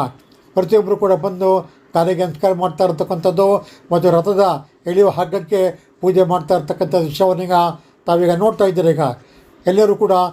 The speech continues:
ಭಕ್ತಿ ಭಾವದಿಂದ ಯಾವುದಾದ್ರೂ ಒಂದು ರೂಪದಿಂದ ಈಶ್ವರನನ್ನು ಕಾಣುವ,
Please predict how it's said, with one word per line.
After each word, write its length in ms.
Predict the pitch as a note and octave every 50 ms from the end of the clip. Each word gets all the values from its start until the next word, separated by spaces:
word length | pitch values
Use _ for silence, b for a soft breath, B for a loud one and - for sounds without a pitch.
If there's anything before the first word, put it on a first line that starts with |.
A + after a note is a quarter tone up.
| b b b b - D3+
ಭಕ್ತಿ 240 | E3+ D3 - G3+
ಭಾವದಿಂದ 520 | F3 E3 F#3 F#3 G3 F#3+ F#3 G3 F3 F#3 F3 E3+ D#3+ C#3+ D3 B B B -
ಯಾವುದಾದ್ರೂ 680 | D3 E3 D#3+ E3 E3 E3 C#3 E3+ F3 G#3 A3 A#3 A3+ A3+
ಒಂದು 240 | A3+ A3 F#3+ F#3+ F#3
ರೂಪದಿಂದ 460 | F#3 F#3+ F3 F#3+ G3 F#3+ F3+ F3 F3+ F3 F3 F3 E3+ E3+ B B B B - G3 G#3+
ಈಶ್ವರನನ್ನು 540 | F#3 - - F#3+ F#3+ F#3+ F#3 F3+ F3+ E3+ D3+ - E3
ಕಾಣುವ, 260 | F3+ F#3 F#3 E3+